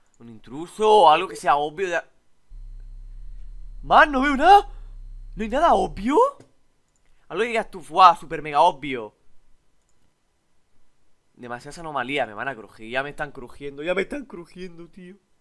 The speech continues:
¡Hostia! ¡No hay nada! ¿Qué dices?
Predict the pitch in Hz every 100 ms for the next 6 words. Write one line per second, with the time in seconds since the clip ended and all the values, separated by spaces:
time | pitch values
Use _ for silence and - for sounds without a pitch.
0 | _ _ _ _ _ - - - - -
1 | - - - - - - - - - 151
2 | 143 - 226 190 - - - - - -
3 | - - - - - - - - 165 147
4 | 170 320 349 269 143 _ _ _ _ _
5 | - 101 90 - 233 214 -